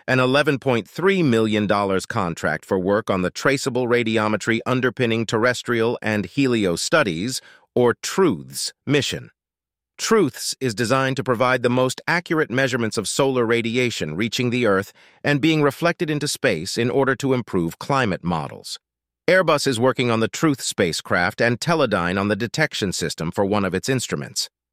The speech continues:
truths is scheduled for launch in twenty thirty. nasa reports it is cooperating with other U S government agencies on a center tracking greenhouse gases. The U S Greenhouse Gas Center, announced Monday during the cop twenty-eight climate conference,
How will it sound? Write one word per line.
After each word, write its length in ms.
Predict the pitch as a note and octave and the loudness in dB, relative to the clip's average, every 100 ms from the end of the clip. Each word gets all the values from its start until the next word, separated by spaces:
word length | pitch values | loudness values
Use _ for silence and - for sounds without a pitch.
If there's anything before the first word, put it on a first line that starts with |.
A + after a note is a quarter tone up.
| _ _ _ | _ _ _
truths 420 | - F3+ E3+ - | 0 2 2 -2
is 220 | - C#3 - | -4 -2 -2
scheduled 480 | - E3 C3 C3 | -2 -2 0 -4
for 160 | - B2+ | 0 0
launch 420 | A#2+ A2+ A2 - - | 2 2 0 -4 -4
in 200 | A#2 G#2+ | -2 -2
twenty 320 | - B2+ A#2+ | 0 0 0
thirty. 480 | A2 G2+ D#2+ C#2 - _ _ _ - - - - - _ _ _ _ _ _ - | 0 0 0 -4 -16 _ _ _ -14 -8 -6 -8 -14 _ _ _ _ _ _ 0
nasa 380 | D3 E3+ E3 B2 | 2 2 2 2
reports 380 | G#2+ C3 A#2+ | 2 2 2
it 80 | B2 | 0
is 100 | A2+ | -2
cooperating 720 | - B2+ C#3+ D#3 A#2 G#2 A2 | 0 2 2 2 0 0 2
with 120 | G#2 | 0
other 220 | B2 C#3+ A#2+ | 2 2 2
U 240 | A2 A#2+ | 2 2
S 140 | A2+ | 2
government 420 | - B2 A2+ A2+ G#2 | 2 0 2 0 0
agencies 640 | C3+ C3 G#2+ - F#2 F#2+ | -2 0 -2 -2 -4 0
on 100 | A2 | 0
a 60 | G#2+ | 0
center 440 | - D#3+ C#3+ A2+ | 0 -2 0 -2
tracking 480 | - C3 A#2+ A2+ G#2+ | 0 -2 -2 -2 -2
greenhouse 520 | G#2+ B2+ A2+ A2 F#2+ | 0 0 0 0 -2
gases. 640 | - C3 B2+ - B1 - - _ _ _ _ - | 0 0 0 -4 -8 -12 -14 _ _ _ _ -2
The 180 | C#3 | 2
U 80 | F3+ | 4
S 140 | D3+ - | 4 2
Greenhouse 480 | D3 D3+ B2+ A2+ | 0 2 2 0
Gas 280 | - C3 C3+ | 2 2 2
Center, 380 | - F#2 C2+ B1+ _ | 0 -2 -4 -10 _
announced 420 | A2+ A#2+ B2 A2+ A2+ | 0 2 2 0 0
Monday 380 | C3+ C#3 G2 | 2 2 0
during 260 | F2 A2+ A2 | 2 2 2
the 100 | G2 | 0
cop 300 | - C3 A#2 | 0 0 -2
twenty-eight 480 | - C3+ B2 A#2 G#2+ | -2 -2 2 2 0
climate 360 | - C#3 B2+ - | -2 0 0 -2
conference, 540 | G2+ F2 - E2+ - | -2 -4 -2 -4 -4